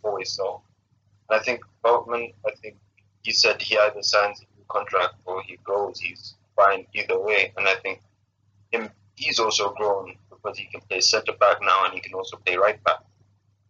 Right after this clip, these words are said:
So I think, uh, and if he doesn't sign a new contract, he will be cheaper than most other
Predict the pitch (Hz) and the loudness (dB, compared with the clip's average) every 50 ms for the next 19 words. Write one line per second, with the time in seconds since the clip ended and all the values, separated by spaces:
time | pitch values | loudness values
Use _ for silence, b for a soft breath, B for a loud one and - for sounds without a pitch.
0 | _ _ - 101 101 98 95 92 - - 113 107 - _ _ _ _ _ _ _ | _ _ 0 2 4 6 6 4 2 -2 -8 -12 -12 _ _ _ _ _ _ _
1 | _ _ 101 101 101 98 - - - _ _ _ 107 104 101 101 98 98 98 101 | _ _ 2 4 6 6 4 2 -2 _ _ _ 0 2 2 2 2 2 2 0
2 | 101 98 98 - - - - _ _ _ _ _ _ - - - - 107 104 - | -2 -6 -12 -18 -20 -20 -20 _ _ _ _ _ _ -8 -6 -6 -6 -4 0 0
3 | 117 120 120 113 110 - 107 98 95 90 - 101 101 - - - _ 107 101 - | 2 2 2 2 4 4 4 4 2 -2 -6 -14 -18 -20 -20 -10 _ -6 -2 2
4 | 104 98 98 95 - _ _ _ _ _ 107 104 104 - - - _ _ - - | 2 2 2 2 -2 _ _ _ _ _ -18 -16 -16 -16 -18 -20 _ _ 0 0
5 | - 113 110 - 110 110 107 101 98 95 98 - _ _ _ _ _ _ _ _ | 0 0 0 0 0 2 2 2 0 0 -2 -10 _ _ _ _ _ _ _ _
6 | _ - 107 107 110 110 - - - 107 104 104 101 107 101 101 101 - | _ -4 -2 0 2 2 2 2 4 2 2 2 2 4 4 6 4 4